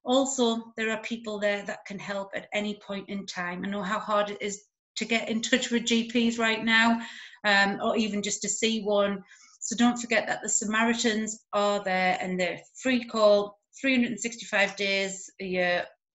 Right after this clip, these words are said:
constantly there to help people. If somebody needs urgent care that isn't life-threatening, just call one one one. If it is a medical emergency and someone's life is at risk,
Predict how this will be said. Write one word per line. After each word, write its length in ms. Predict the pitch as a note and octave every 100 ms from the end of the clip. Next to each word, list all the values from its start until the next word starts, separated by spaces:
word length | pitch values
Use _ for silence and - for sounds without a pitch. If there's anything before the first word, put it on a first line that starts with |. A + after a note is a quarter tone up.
| _ _ _
constantly 600 | - G#3 F#3 - - G3
there 260 | F3+ F3 F3
to 100 | -
help 280 | D3+ E3 -
people. 500 | - - - E3+ E3+ _ _ _ - - - - -
If 100 | C4+
somebody 380 | - D#4+ D4 D4+
needs 320 | C#4+ C4+ A#3+
urgent 480 | B3 A#3+ B3 A#3+ A#3
care 320 | A#3+ A#3+ A#3
that 160 | A#3 G#3+
isn't 200 | G#3+ G#3+
life-threatening, 800 | A3 A3+ - - A3 G#3+ G#3+ G#3
just 200 | - A3
call 220 | - G#3+ G#3
one 220 | G#3+ G#3
one 240 | G#3+ G#3+
one. 420 | A3 A3 A3 A3 - - _ _
If 220 | - A3+ B3
it 80 |
is 180 | C4 C4
a 60 | B3
medical 440 | A#3 A#3 A#3 A3
emergency 760 | G#3+ G#3 G#3 G3+ - - A3 G3+
and 140 | G3
someone's 600 | - A3+ A#3 A3+ G#3+ G3
life 320 | G#3 G#3 G3+
is 120 | F#3
at 140 | F#3 -
risk, 380 | F#3+ F#3 -